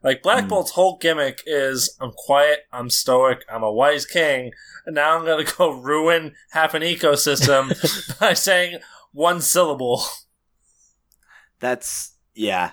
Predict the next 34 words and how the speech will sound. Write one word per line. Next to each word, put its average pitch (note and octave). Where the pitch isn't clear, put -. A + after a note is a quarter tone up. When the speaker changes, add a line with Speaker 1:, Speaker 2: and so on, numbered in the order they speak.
Speaker 3:
I -
mean, D4
like, D#3+
that's, D#3
like, G#3+
the A3+
coolest D#3
thing D3+
about G#2
him C#3
in C#3+
a D3
story F3+
is E3+
I A#2
feel B2+
like B2
he's A#2+
a A2+
smoking A2+
gun. G#2
You B2+
know, D3+
like, C3
it's, B2+
you're C3
just, C3
like, C#3
waiting G#2+
for A#2+
when A#2+
it's A2
gonna A2
happen. F2